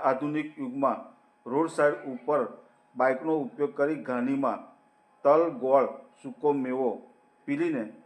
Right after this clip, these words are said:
કચરિયું તૈયાર કરવામાં આવતું હોય છે, જેને આપને જોયું પણ હશે. વર્ષો પહેલાં આ ઘાનીને તલ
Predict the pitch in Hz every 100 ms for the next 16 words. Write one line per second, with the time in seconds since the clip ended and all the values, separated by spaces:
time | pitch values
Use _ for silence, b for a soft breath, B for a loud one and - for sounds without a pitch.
0 | _ 135 131 156 156 160 139 139 143 135
1 | 127 131 120 113 - 117 107 107 104 85
2 | - _ _ _ 110 143 165 175 143 147
3 | 156 139 110 - - 120 143 151 151 143
4 | 123 110 98 - _ _ _ _ _ 120
5 | 139 185 180 170 156 151 113 - - -
6 | 151 131 139 143 147 127 101 - _ _
7 | _ _ _ - 156